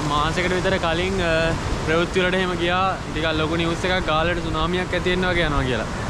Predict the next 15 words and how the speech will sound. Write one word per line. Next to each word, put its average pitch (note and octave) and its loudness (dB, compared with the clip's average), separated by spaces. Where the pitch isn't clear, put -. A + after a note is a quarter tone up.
ඉතින් E3+ 2
මේ F3 2
එතකොට F3 0
මෙතන D#3+ -2
ලයිට් D3 0
හවුස් E3 0
එක E3+ 0
ළඟින් E3+ 0
එහෙම F#3 0
උඩට E3+ 4
වතුර D#3 2
දානවා E3+ 0
කියලා F#3 0
කිව්වා F3+ 4
ඉතින්. A#2+ -2